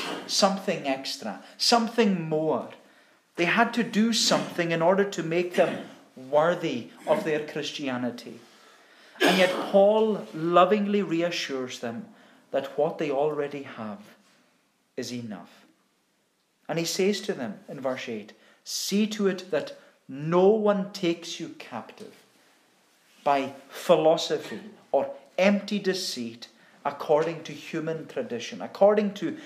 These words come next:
the ele-, elemental spirits of the world, and not according to Christ.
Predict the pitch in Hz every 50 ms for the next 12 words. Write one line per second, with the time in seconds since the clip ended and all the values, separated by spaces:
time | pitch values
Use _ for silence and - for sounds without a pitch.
0 | - - - - 147 156 165 180 196 196 190 - - - 156 170 185 196 180 165
1 | 151 156 160 - 165 151 143 - - - - 151 156 160 156 165 143 - 135 110
2 | 113 117 113 117 113 117 113 110 - - - - - - _ _ - 156 160 160
3 | 156 156 151 170 175 - 170 - - - 147 139 143 143 135 127 - 131 - -
4 | - 117 107 104 104 - - - -